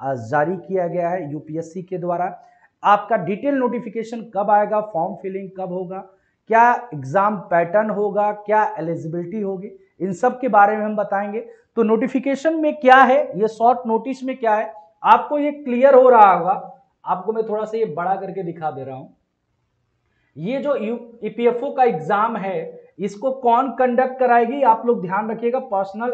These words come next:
assistant का ये है और इसको यूपीएससी कराएगी, Union Public Service Commission आपका इसका एग्जाम conduct कराएगी।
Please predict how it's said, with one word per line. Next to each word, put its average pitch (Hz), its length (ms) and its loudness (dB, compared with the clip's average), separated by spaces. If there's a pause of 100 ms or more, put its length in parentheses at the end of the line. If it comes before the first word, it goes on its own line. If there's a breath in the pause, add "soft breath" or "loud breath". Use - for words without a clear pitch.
assistant 233 720 -10
का 233 80 -4
ये 214 240 0
है 180 380 -8 (300 soft breath)
और 208 140 0
इसको 233 720 -4
यूपीएससी 254 540 -2
कराएगी, 214 440 0
Union 226 520 -6
Public 190 320 -8
Service 190 400 -10
Commission 170 480 -14
आपका 175 400 -6 (320 loud breath)
इसका 202 320 -6
एग्जाम 175 500 -8
conduct 160 460 -12
कराएगी। 123 420 -4